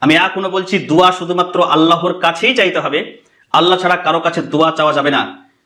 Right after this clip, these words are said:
যদি আপনার কাছে দলিল থাকে, প্রমাণ থাকে, তাহলে নিয়ে রেডি থাকুন, আপনি ভিডিও বানান, উত্তর দিন, কিন্তু কোরআন এবং হাদিস থেকে অথেন্টিক দলিল নিয়ে আসতে হবে, যেইখানে উল্লেখ থাকবে যে আল্লাহ ছাড়া অন্য কারো কাছে দোয়া চাওয়া যায়,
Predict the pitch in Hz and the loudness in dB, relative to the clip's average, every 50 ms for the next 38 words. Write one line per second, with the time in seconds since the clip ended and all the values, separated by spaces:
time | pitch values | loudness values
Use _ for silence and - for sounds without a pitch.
0 | _ _ - 110 160 175 170 202 202 170 175 170 - 185 185 185 185 185 180 180 | _ _ -2 0 2 4 4 4 4 4 2 0 0 -2 -2 -2 -2 -2 -2 -2
1 | 156 - 147 160 180 185 180 - - 165 165 185 185 180 185 165 165 185 180 170 | -2 0 2 4 6 4 4 2 0 -2 -2 -2 -4 -2 -2 2 2 2 2 2
2 | 175 175 165 - - 107 - - _ _ _ _ _ _ - 156 160 165 165 151 | 0 -2 -2 -2 -6 -8 -10 -16 _ _ _ _ _ _ 2 2 2 2 2 2
3 | 156 165 170 170 170 170 170 170 165 151 147 160 165 170 165 185 180 185 - - | 2 2 2 2 0 -2 -2 -4 -2 0 0 2 2 0 -2 -2 -6 -8 -8 -10
4 | - - _ _ _ _ _ _ _ - 135 135 143 156 135 - 156 156 165 156 | -16 -20 _ _ _ _ _ _ _ -4 -4 0 0 0 0 2 2 2 4 4
5 | 156 160 165 165 160 160 - - 175 165 139 139 135 117 101 - - - - _ | 4 4 4 2 0 -2 -2 0 0 0 2 0 -2 -2 -4 -6 -10 -16 -20 _
6 | _ - 156 175 170 175 175 170 170 175 175 - - _ _ _ _ _ - 156 | _ 0 2 2 2 2 2 0 0 -2 -4 -10 -18 _ _ _ _ _ 2 4
7 | 160 160 170 175 - - - 160 156 135 - 143 139 160 165 - - 165 151 151 | 4 4 4 2 0 -4 -6 -6 -6 -4 -4 -2 -2 -2 -2 -2 -2 0 2 2
8 | 139 147 - 175 170 165 165 175 180 - - - - - _ - 120 160 151 165 | 2 2 2 2 0 0 0 -2 -2 -2 -4 -10 -16 -16 _ -6 0 2 4 4
9 | 180 175 165 160 160 156 156 - - 170 160 156 156 165 - - - _ _ _ | 4 4 4 4 4 2 0 0 0 0 0 2 0 -2 -6 -10 -16 _ _ _
10 | _ _ - - 151 165 165 165 165 160 160 156 160 - 123 151 156 165 175 175 | _ _ -4 2 4 4 4 4 2 2 2 0 0 -2 0 2 2 4 2 2
11 | - - 165 143 143 151 160 165 160 - - _ _ - 120 147 151 151 147 - | 0 -4 -6 -4 -4 -4 -4 -4 -6 -10 -18 _ _ -4 0 2 2 2 2 2
12 | - 151 160 175 170 165 170 165 165 - 156 151 160 170 170 160 - 147 151 165 | 2 4 4 4 2 2 0 0 0 0 0 0 2 2 0 0 2 2 0 2
13 | 165 185 - - 160 131 - 160 165 175 180 180 185 180 175 165 165 156 147 151 | 2 0 -2 -2 -6 -6 -2 2 4 6 6 6 4 4 4 4 4 4 2 0
14 | 143 135 | 0 -2